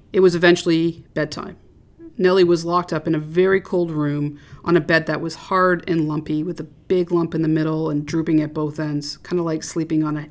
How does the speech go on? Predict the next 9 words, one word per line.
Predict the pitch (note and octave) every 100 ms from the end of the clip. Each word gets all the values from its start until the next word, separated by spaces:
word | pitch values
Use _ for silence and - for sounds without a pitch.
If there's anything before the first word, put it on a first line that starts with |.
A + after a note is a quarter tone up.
| -
hill. | - D#3+ D3+ - - - - _ _ - - - - - - - -
She | - G#3
had | F3
a | F3
thin | - G3 F#3+
nightgown | F#3 F3+ F3+ F3 E3 E3+ E3+ -
and | D#3 E3
one | F3+ F#3
sheet | - F3 E3+ -